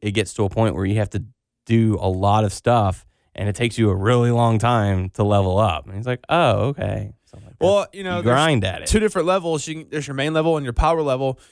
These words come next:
Speaker 2: And before you know it, he's gonna get up there. He's two fifty in his power level. I think, like, the max is three thirty-five. I could be wrong.
Speaker 1: Hmm.
Speaker 2: And then there, your, your max level for the D L C and stuff is twenty-five. But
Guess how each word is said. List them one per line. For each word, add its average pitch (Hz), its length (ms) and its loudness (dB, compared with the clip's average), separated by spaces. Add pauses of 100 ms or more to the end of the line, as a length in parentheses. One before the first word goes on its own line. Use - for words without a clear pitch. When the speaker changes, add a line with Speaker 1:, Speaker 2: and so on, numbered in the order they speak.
(180)
Speaker 2:
And 131 300 -2 (580)
before 208 240 0
you 254 80 -2
know 233 200 2
it, 165 100 -4
he's 202 200 -10
gonna 233 140 -4
get 147 200 -4
up 185 120 0
there. 135 140 -4
He's 190 180 -6
two 202 220 0
fifty 202 320 -2
in 131 60 -4
his 120 120 -8
power 160 260 2
level. 127 240 -2
I 123 100 0
think, 139 200 -4
like, 127 140 -6
the 120 80 -8
max 120 380 -2
is - 20 -16
three 127 180 -4
thirty-five. 117 500 -2
I 107 60 -14
could 110 160 -14
be 104 60 -8
wrong. 120 200 -2 (140)
Speaker 1:
Hmm. - 80 -4
Speaker 2:
And 98 100 -4
then 123 200 2
there, 117 180 -6
your, 113 240 -4 (420)
your 139 120 0
max 135 320 0
level 131 240 2
for 120 100 -12
the 107 80 -12
D 117 140 -2
L 123 100 2
C 123 160 -4
and 117 60 -6
stuff 117 180 -2
is - 60 -12
twenty-five. 131 520 0
But 110 200 -6